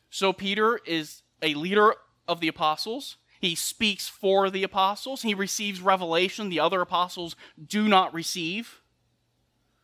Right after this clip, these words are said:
Verse eighteen, "I also say to you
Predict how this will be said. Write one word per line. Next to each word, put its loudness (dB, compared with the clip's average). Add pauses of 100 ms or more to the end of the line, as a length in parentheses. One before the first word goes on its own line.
(320)
Verse 4
eighteen, -2 (1000)
"I 6
also 6
say -2
to -10
you -2